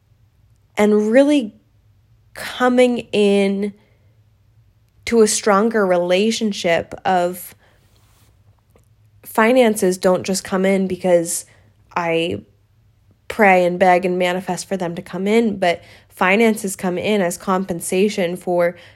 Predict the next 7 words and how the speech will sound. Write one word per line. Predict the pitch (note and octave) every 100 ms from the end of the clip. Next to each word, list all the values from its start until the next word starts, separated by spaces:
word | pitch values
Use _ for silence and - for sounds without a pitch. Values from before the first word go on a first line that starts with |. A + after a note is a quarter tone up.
| _
the | F3+
potent | F3+ - G3+ - G3+
service | - F#3+ F3 E3 - - - _ _
that | - F3
I | D#3
provide. | D#3 D3 D3 F#3+ - F#2+ - - _ _ _ _ _ -
And | F#3 F3 D#3+ D3+ E3+ G3+